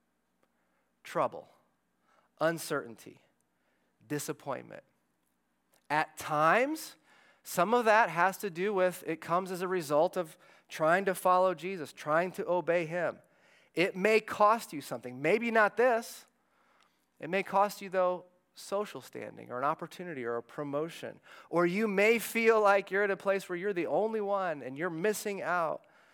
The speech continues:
Or at times you might wonder, "Why am I going through all this? Is it worth it?" So at times you face difficulty because you're following Jesus. Other times we face trouble.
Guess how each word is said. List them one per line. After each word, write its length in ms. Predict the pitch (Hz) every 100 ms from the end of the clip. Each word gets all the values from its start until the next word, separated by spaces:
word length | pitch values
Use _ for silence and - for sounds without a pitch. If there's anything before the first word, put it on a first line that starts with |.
| _ _ _ _ _ _ _ _ _ _ -
Or 120 | 180
at 120 | 175
times 400 | - 202 220 190
you 100 | 202
might 240 | 196 196
wonder, 300 | 156 190 185
"Why 540 | 151 147 160 190 208 202
am 160 | 170 175
I 120 | 170
going 320 | 156 160 151
through 280 | 139 160 165
all 140 | 135
this? 280 | 113 151 - -
Is 140 | 131
it 120 | 147
worth 300 | 147 156 143
it?" 140 | - - _ _ _ _ _ _ _ _ _ _ _ _ _ _ _
So 80 | 180
at 100 | 185
times 400 | 151 185 220 196
you 120 | 214
face 260 | - 202 180
difficulty 640 | 196 185 180 185 180 185
because 500 | 180 156 143 170 185
you're 120 | 202
following 460 | 185 175 165 170 165
Jesus. 280 | 147 160 190 -
Other 260 | 151 285
times 360 | - 175 165 151
we 100 | 160
face 300 | - 170 160
trouble. 440 | - 156 156 160